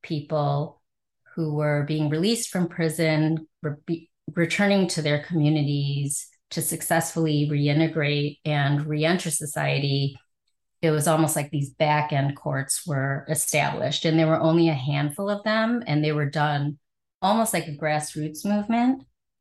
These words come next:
where different courts or different districts were identifying the need to help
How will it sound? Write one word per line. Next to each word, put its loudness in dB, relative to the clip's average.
where 4
different 0
courts 4
or 0
different -4
districts 0
were 2
identifying 2
the 0
need 0
to -4
help -2